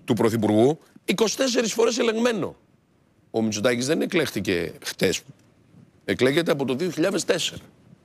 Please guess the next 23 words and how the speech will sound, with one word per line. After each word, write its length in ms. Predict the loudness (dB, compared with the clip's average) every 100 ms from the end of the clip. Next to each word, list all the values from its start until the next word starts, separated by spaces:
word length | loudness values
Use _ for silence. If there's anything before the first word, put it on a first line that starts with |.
| _ -20 _
Έτσι. 360 | -2 0 -2 -6 -12 -20 _
Το 80 | 0
δύο 140 | 2 2
χιλιάδες 280 | 2 2
τέσσερα 320 | 2 0 2 2
μέχρι 220 | 2 2
το 100 | 2
δύο 160 | 2
χιλιάδες 580 | 2 2 2 0 -4 -6 -10 -18 -18 -20 -10 -4 -2 -2 -2 -4 -2 -4 -4 -8 -8
είκοσι 360 | -4 0 0 0
τέσσερα, 420 | -2 -2 -4 -6 -16 _ _ _ -12
έχουμε 220 | -2 2
τώρα, 300 | 4 2 0 -8 _ _
είκοσι 300 | -2 0 0
χρόνια. 320 | 0 0 -2 -8 _ _ _ _ _
Επί 280 | -2 0 -4
είκοσι 300 | -2 -4 0
χρόνια 260 | 2 2
ελέγχεται 300 | 2 2 0
το 100 | -2
πόθεν 240 | 0 2 2
έσχες 300 | 0 -4
του. 80 | -18